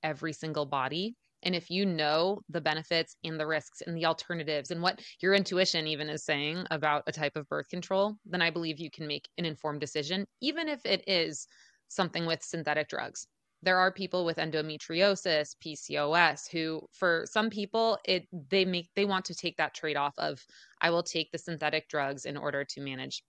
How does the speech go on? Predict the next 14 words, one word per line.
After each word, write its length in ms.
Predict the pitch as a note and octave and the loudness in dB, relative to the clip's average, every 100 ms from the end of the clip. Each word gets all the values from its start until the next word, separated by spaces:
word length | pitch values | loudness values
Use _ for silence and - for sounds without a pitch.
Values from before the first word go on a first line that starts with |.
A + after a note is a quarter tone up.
| - | -8
my 140 | C#3+ | -6
painful 340 | C3+ C#3+ C#3 B2+ | -4 -6 -6 -8
symptoms." 540 | - - - - E3+ - | -8 -12 -10 -10 -10 -2
And 100 | G#3+ | 2
that's 160 | C4 | 4
fine, 240 | - F#4 - | 6 6 4
as 180 | - F#3+ | 2 0
long 180 | A3+ | 0
as 140 | A#3 G3+ | 0 0
you 120 | F#3 | 2
are 160 | E3 D#3 - - - - _ - | 2 0 -6 -16 -20 -20 _ 0
fully 280 | A3+ A3+ G3+ | 2 4 2
aware 520 | F3+ F3 F#3 D#3 D3+ | 2 2 2 0 -2
of 220 | - E3 | 0 0